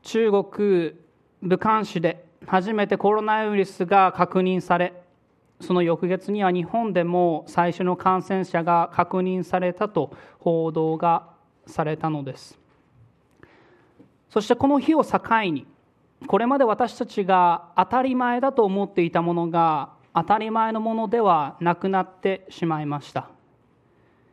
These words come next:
学校や仕事がオンラインになったり、友人や親戚、教会の兄弟姉妹に会いたいと願っても気軽に会うことが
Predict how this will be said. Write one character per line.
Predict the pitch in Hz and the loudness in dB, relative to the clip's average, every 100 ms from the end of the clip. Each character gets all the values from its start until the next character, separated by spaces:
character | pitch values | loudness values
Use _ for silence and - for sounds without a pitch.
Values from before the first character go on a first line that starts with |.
| _ _ _ _ _ | _ _ _ _ _
学 | 175 175 - | 2 2 2
校 | 185 185 | 2 4
や | |
仕 | 175 190 | 2 0
事 | 190 190 | 0 4
が | 185 | 4
オ | 185 | 4
ン | 208 208 | 0 0
ラ | 208 | 0
イ | 190 | 0
ン | |
に | 175 | 0
な | 185 | 0
っ | 190 | -2
た | - 156 | -2 -4
り、 | 139 - _ _ _ _ | -4 -12 _ _ _ _
友 | 175 208 233 | -4 -2 -2
人 | 233 233 | -2 -2
や | 233 | -2
親 | 214 226 226 | -4 -4 -4
戚、 | 220 208 208 214 - _ - | -2 -2 -2 -10 -12 _ -2
教 | 175 165 | -2 0
会 | 175 180 | 0 0
の | 185 | -2
兄 | - | -2
弟 | 196 196 196 | 0 0 -2
姉 | 196 - | -2 -6
妹 | 240 226 202 190 | -4 0 0 0
に | 196 196 190 | -2 -2 -2
会 | 208 247 | -2 -2
い | |
た | 247 294 | -2 -2
い | 285 | 0
と | 208 | 0
願 | 190 190 | 0 2
っ | 185 - | 0 0
て | 170 | -2
も | 175 170 160 139 - _ - | 2 2 0 -4 -14 _ -6
気 | 180 | -2
軽 | 190 202 | 2 0
に | 208 214 | -2 0
会 | 220 233 | 0 0
う | |
こ | 196 | -2
と | 185 165 | -2 -2
が | 165 165 151 143 | 2 2 0 -4